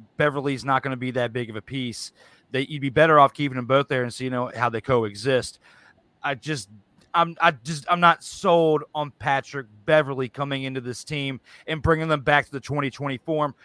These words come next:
which they got lucky with how they won that championship,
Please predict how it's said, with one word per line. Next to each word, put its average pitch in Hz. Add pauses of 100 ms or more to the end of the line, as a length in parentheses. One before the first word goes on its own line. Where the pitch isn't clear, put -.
(120)
which 175
they 196
got 196
lucky 196 (180)
with 156
how 165
they 156
won 160
that 151
championship, 147